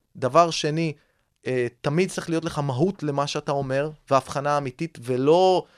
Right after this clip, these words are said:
סתם להשתמש במילים מסוימות ככלי למשוך תשומת לב, כשזה ריק מתוכן. זה דבר נוסף. ואני אגיד לך משהו יותר מזה, אני אומר לך, שאני מדבר כאילו על סקס באופן מאוד מאוד כנה, אני מדבר על הכל באופן מאוד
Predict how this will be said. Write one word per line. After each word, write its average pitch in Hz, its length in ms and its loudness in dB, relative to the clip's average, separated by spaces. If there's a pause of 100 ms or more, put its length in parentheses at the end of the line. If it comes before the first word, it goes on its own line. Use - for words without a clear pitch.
(120)
סתם 165 260 0
להשתמש 151 340 -4
במילים 147 360 -4
מסוימות 151 500 -2
ככלי 165 420 -8
למשוך 147 400 -4
תשומת 147 380 -6
לב, 160 240 2 (420)
כשזה 127 380 -2
ריק 151 260 -2
מתוכן. 143 560 -2 (760)
זה 135 160 -4
דבר 147 300 4
נוסף. 127 420 -4 (720)
ואני 143 380 -2
אגיד 247 120 -6
לך - 120 -6
משהו 330 180 -2
יותר 320 140 -4
מזה, 247 240 -2
אני 135 140 -6
אומר 165 180 -2
לך, 233 200 -2 (1300)
שאני 147 420 -6
מדבר 208 300 0
כאילו 180 280 -2
על 135 60 -2
סקס 156 300 -6
באופן 135 340 -6
מאוד 123 280 -4
מאוד 123 180 -8
כנה, 120 180 -10
אני 113 80 -8
מדבר 131 280 0
על 156 100 0
הכל 139 320 -2
באופן 110 340 -8
מאוד 107 200 -10